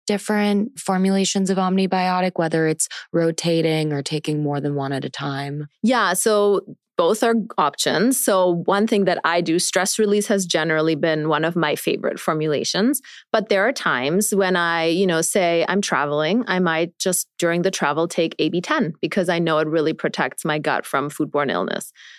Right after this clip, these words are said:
Speaker 2: There might also be a time, say after the holidays, when you've been indulging more, where I feel, "Oh, actually, my body could use a little bit more detoxification support." And then I take our Omnibiotic Hetox, which is geared towards that.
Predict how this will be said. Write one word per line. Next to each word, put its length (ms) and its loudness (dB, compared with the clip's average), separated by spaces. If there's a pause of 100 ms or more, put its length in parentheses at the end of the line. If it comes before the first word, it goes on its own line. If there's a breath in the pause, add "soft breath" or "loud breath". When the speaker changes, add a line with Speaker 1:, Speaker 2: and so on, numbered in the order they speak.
(260 loud breath)
Speaker 2:
There 140 2
might 220 2
also 200 0
be 140 2
a 60 2
time, 500 -2
say 200 0
after 300 0
the 120 0
holidays, 600 2
when 140 -2
you've 220 -4
been 100 2
indulging 720 2
more, 360 4
where 180 2
I 160 2
feel, 260 2
"Oh, 160 4
actually, 400 2
my 240 0
body 320 0
could 160 -2
use 180 0
a 80 2
little 220 2
bit 180 -2
more 160 -2
detoxification 960 -2
support." 400 0
And 120 0
then 140 0
I 140 -2
take 280 -4
our 480 0
Omnibiotic 460 0
Hetox, 540 -4
which 160 -4
is 120 -4
geared 220 -2
towards 440 -2
that. 260 -2